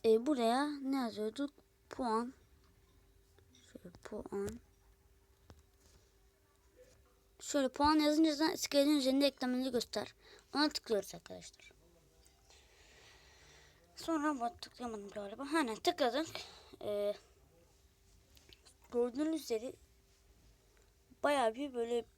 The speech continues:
bin üç yüz on dokuz tane seçenek buldu. Şu ilk baştaki mor alıyoruz. Ben tıklayayım hemen. Arkadaşlar, bu arada buna bayağı bir alıyorsunuz. Dört yüz puan mı ne?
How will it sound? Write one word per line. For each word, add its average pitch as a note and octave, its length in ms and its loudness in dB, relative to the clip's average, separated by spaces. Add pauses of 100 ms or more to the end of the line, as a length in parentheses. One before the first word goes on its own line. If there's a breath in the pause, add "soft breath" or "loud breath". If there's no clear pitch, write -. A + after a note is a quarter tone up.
(460)
bin C4 300 -2
üç - 500 -8
yüz C4+ 120 -6
on C#4+ 180 -2
dokuz - 240 -12
tane C4 360 -4
seçenek - 460 -8
buldu. - 240 -20 (400 loud breath)
Şu - 160 -4
ilk A4 180 4
baştaki - 340 2 (800)
mor F4 120 10
alıyoruz. - 420 -6 (600)
Ben B3 120 -12
tıklayayım G3 440 -12
hemen. G3+ 140 -14 (400 loud breath)
Arkadaşlar, A#3 360 -6
bu B3 60 -4
arada A3 140 -4
buna A3+ 260 -8
bayağı A3 320 4
bir G3+ 40 -10
alıyorsunuz. G3+ 720 -8
Dört A3 220 -2
yüz - 140 -12
puan G#3+ 300 -4
mı G#3 200 -6
ne? G#3+ 160 -4